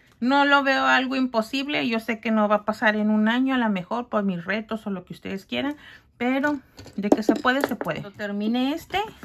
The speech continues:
le puse hogar. ¿Ven?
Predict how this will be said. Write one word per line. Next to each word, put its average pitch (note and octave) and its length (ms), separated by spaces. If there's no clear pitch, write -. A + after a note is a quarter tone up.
le G3+ 160
puse A3 340
hogar. A3+ 560
¿Ven? B3 320